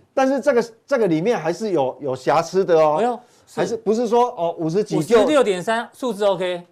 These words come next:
Speaker 2: 但是
Speaker 1: 数字 OK，但是我们要看细项。
Speaker 2: 好的。
Speaker 1: 你看，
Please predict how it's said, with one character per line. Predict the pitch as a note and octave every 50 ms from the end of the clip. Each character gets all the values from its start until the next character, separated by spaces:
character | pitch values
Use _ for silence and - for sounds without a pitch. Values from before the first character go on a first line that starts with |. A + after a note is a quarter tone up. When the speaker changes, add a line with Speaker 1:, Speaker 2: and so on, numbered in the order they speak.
| _ _
Speaker 2:
但 | - G#3+ G3+
是 | G#3+ C4+
Speaker 1:
数 | C4+
字 | C4+
OK， | C4 B3+ A#3 A#3+ A#3 A3+
但 | A#3 C4+ C4+ B3+
是 | C4+
我 | B3+ G3 D#3+
们 | D#3+ F#3+
要 | A3+ A3+
看 | - A3+ G#3+ G3+
细 | - G#3 G#3 F3+
项。 | D3+ F3+ F#3 C3+ - -
Speaker 2:
好 | - A#2 A2
的。 | B2 C3 C3+ - _
Speaker 1:
你 | D#3 F3+
看， | B3 C#4 A#3+ -